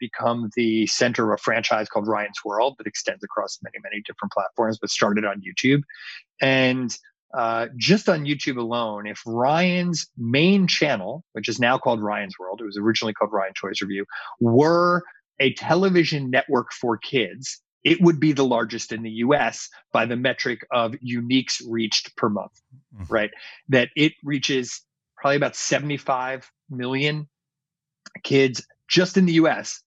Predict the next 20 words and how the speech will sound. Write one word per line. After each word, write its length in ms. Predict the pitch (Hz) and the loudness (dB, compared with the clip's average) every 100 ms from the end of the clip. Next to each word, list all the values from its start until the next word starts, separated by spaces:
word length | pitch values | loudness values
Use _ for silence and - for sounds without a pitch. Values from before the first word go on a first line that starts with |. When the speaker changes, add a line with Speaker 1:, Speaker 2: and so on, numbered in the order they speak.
| - | -6
Speaker 1:
not 160 | 127 | -4
to 80 | 139 | 0
mention 240 | 165 - 120 | 0 0 -2
it's 100 | 123 | -2
a 60 | |
global 440 | 113 127 165 151 113 | 0 2 4 2 0
channel. 400 | 113 98 120 - | -4 -8 -10 -16
<laughs> 60 | _ _ - | _ _ -8
So 260 | - 160 | 0 2
it 120 | 117 117 | 2 0
reaches, 460 | 120 143 120 - - - - | -2 0 -2 -4 -14 -20 -8
you 140 | 131 | -2
know, 120 | 107 | 0
a 40 | 113 | 0
hundred 440 | 139 131 113 107 - - | 0 0 -2 -6 -8 0
thirty, 240 | 135 123 | 2 2
hundred 220 | 113 98 | -4 -6
forty 220 | - 143 123 | -2 0 0
million 260 | 110 98 | -4 -6
globally. 460 | 104 143 117 92 | -2 0 0 -6